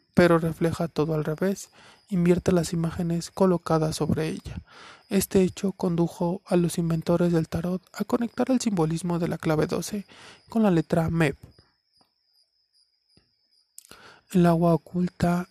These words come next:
no es el fluido que extraemos de los grifos de la cocina. Se le llama agua porque es semejante a este elemento. Está desplegada a una vasta extensión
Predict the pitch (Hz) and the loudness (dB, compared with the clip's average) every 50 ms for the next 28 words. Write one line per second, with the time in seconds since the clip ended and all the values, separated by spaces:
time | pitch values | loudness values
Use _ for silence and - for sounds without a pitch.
0 | - - 175 175 180 180 180 180 185 185 - - 180 170 175 - - 175 165 160 | -6 -4 -2 0 2 2 2 2 0 0 -2 0 0 2 2 2 0 -2 -2 0
1 | 170 165 156 156 156 156 - 165 165 - - 160 156 - - - - 160 156 156 | 0 2 2 2 2 0 0 -2 -4 -4 -4 -6 -6 -6 -6 -2 0 0 0 0
2 | 160 160 160 160 - 160 151 156 156 151 151 160 - - - 165 165 175 160 160 | -2 -2 -4 -4 -2 -2 -2 -2 -2 -4 -4 -4 -6 -4 -6 -4 -4 -4 -6 -6
3 | 160 - - 175 - - - 165 160 156 - - - _ _ _ _ _ _ _ | -8 -8 -10 -10 -8 -8 -8 -8 -8 -10 -12 -16 -20 _ _ _ _ _ _ _
4 | _ _ _ _ _ _ _ _ _ _ _ - - 185 175 175 175 175 175 180 | _ _ _ _ _ _ _ _ _ _ _ -6 -2 0 2 2 2 2 0 0
5 | 190 185 - - 208 202 190 196 190 190 - 185 175 - - 170 - - 180 170 | -2 -4 -2 -2 0 2 2 2 0 0 0 -2 -2 0 -2 -2 -2 -2 -2 -2
6 | 165 160 - 170 165 160 - 170 165 160 156 - - - - 170 170 165 160 156 | -4 -2 -2 -4 -4 -4 -4 -2 -2 -2 -4 -6 -8 -8 -6 -6 -6 -6 -6 -6
7 | - - 165 - - - - - _ _ _ _ - - - - - _ _ _ | -6 -8 -8 -6 -6 -8 -8 -8 _ _ _ _ -20 -20 -20 -20 -20 _ _ _
8 | - 139 - 180 170 170 170 - - - 165 156 160 160 160 160 165 165 165 165 | -16 0 4 4 4 4 4 0 0 2 2 4 4 4 4 4 4 2 2 2
9 | 165 165 165 165 160 160 156 156 160 151 - - - - 180 170 185 - _ _ | 0 0 0 0 0 0 0 -2 -2 -2 -6 -8 -4 -4 -2 -2 -4 -6 _ _
10 | _ _ _ _ _ _ _ _ _ _ _ _ _ _ - 180 - - - 185 | _ _ _ _ _ _ _ _ _ _ _ _ _ _ -12 -12 -12 -4 -2 -2
11 | 175 165 160 - - 175 170 170 170 170 165 | -2 -2 -2 -4 -4 -2 -2 -2 -4 -6 -10